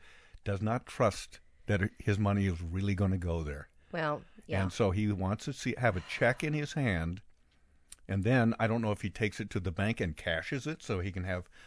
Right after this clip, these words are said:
Speaker 1: the cash and he squirrels it away underneath his, his Stearns and Foster or what. But, hey, I plugged you right there.
Speaker 2: Thank you very much.
Speaker 1: Yeah.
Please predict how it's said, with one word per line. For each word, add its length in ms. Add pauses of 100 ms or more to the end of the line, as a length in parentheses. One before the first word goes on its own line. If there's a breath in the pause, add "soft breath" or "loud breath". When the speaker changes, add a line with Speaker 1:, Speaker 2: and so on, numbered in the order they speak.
(120)
Speaker 1:
the 80
cash 380
and 100
he 100
squirrels 640
it 80
away 300
underneath 420
his, 240 (560 loud breath)
his 240
Stearns 400
and 140
Foster 400
or 160
what. 300
But, 180 (600 soft breath)
hey, 140
I 80
plugged 300
you 80
right 240
there. 300 (120)
Speaker 2:
Thank 220
you 80
very 180
much. 420
Speaker 1:
Yeah. 100